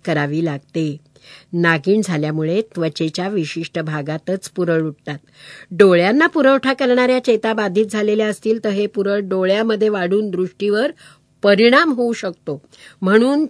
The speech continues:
चेहऱ्यावर नागिण झाली तर नेत्रतज्ञांचा सल्ला ताबडतोब घ्यावा. नागिणीच्या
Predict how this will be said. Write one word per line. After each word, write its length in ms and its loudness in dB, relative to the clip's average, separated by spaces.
चेहऱ्यावर 680 4
नागिण 420 0
झाली 440 -2
तर 240 4
नेत्रतज्ञांचा 1160 -2
सल्ला 520 -2
ताबडतोब 1120 8
घ्यावा. 400 -4
नागिणीच्या 960 6